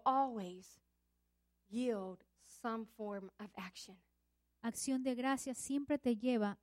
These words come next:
Speaker 2: a tomar acciones.
Speaker 1: One of them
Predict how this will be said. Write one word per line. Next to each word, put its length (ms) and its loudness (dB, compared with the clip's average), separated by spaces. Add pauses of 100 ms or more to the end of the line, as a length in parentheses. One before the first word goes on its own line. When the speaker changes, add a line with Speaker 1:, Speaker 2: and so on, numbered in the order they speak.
(180)
Speaker 2:
a 80 0
tomar 320 4
acciones. 760 -2 (2250)
Speaker 1:
One 320 10
of 140 2
them 260 -2